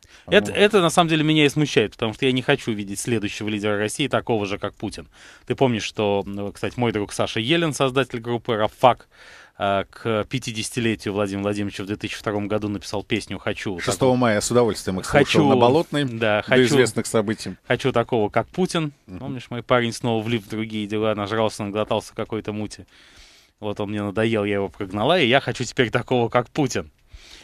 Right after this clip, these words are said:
Speaker 2: Вот, я не хочу такого, как Путин. Я хочу совершенно новую политическую систему, которой, возможно, Путин, как герой Чехова,
Speaker 1: Ну, то есть
Speaker 2: а,
Speaker 1: сомнения по
Speaker 2: как
Speaker 1: Навальному у тебя всё-таки есть?
Speaker 2: Нет,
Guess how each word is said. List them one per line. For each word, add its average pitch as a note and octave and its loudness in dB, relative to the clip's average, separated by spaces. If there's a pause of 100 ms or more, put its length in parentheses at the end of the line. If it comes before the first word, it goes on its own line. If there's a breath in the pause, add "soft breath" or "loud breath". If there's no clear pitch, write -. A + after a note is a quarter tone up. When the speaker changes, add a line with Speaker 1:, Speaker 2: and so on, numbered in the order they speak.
(180 loud breath)
Speaker 2:
Вот, G#2+ -4
я E3+ 0
не G#3+ -2
хочу G3 2
такого, F#2+ 0
как G#2 -4
Путин. F2 -10
Я F#2 -10
хочу - -6
совершенно C#3+ 2
новую A2+ 2
политическую A2 -6
систему, F2+ -4 (400 soft breath)
которой, G#2 -4
возможно, G2 -4
Путин, A2+ -6
как F#2+ -6
герой G2+ -2
Чехова, F#2 -6 (760 loud breath)
Speaker 1:
Ну, A#2 0
то F#3 2
есть G3 -2
Speaker 2:
а, - -6
Speaker 1:
сомнения F3 2
по - -8
Speaker 2:
как G#3 2
Speaker 1:
Навальному G3+ 4
у A3 2
тебя F3+ 0
всё-таки G3 -4
есть? F3 -6 (360)
Speaker 2:
Нет, F2 -14